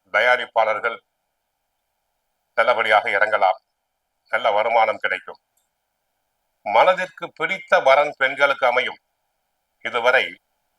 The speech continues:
தடங்கலான சுபகாரியங்கள் நல்லபடியாக நடை-, நடைபெறும். கணவன் மனைவி உறவில் ஒற்றுமை உண்டு. ஆக சுக்கிர பகவான்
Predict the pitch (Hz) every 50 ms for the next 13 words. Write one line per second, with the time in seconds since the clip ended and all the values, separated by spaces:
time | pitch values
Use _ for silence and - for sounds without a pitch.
0 | _ - 117 117 127 135 131 131 127 127 127 131 131 127 131 127 127 - - _
1 | 127 117 135 131 120 120 117 117 113 107 104 104 113 117 117 - _ _ - 107
2 | 110 113 123 131 120 113 107 98 101 98 95 95 110 117 95 92 92 87 85 -
3 | - _ _ 107 107 110 110 92 87 87 82 - _ _ _ _ _ _ _ _
4 | _ _ _ _ _ _ _ _ _ _ _ _ _ _ _ _ _ _ - -
5 | 139 151 165 185 180 170 175 170 165 135 120 123 127 131 135 135 131 135 135 110
6 | 104 107 120 131 131 123 135 135 - - _ 104 113 117 117 - 151 143 127 98
7 | 78 - - _ _ _ - 113 104 98 80 80 - - _ _ _ _ _ _
8 | _ _ _ _ _ _ _ _ _ _ _ _ _ _ - 101 101 - - 92
9 | 95 101 98 95 - - _ _ _ _ _ _ _ _ _ _ _ _ _ _
10 | - - - 151 - - 165 151 127 113 113 117 117 117 131 139 135